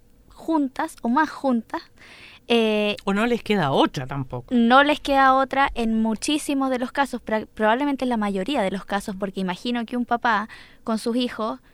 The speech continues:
Speaker 1: no quiere vivir con otros papás y otros hijos.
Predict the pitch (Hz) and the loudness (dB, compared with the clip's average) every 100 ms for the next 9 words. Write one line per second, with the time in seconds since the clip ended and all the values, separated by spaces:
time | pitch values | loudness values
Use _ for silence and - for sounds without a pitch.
0 | _ - 254 269 294 226 208 202 208 208 | _ -6 -4 -2 0 0 0 -2 -2 -4
1 | - _ _ 220 226 - 240 233 - 220 | -8 _ _ -4 -4 -2 -4 -4 -6 -4
2 | 190 214 - 220 202 - 262 277 - - | -4 -8 -10 -4 -4 -4 -4 -4 -6 -14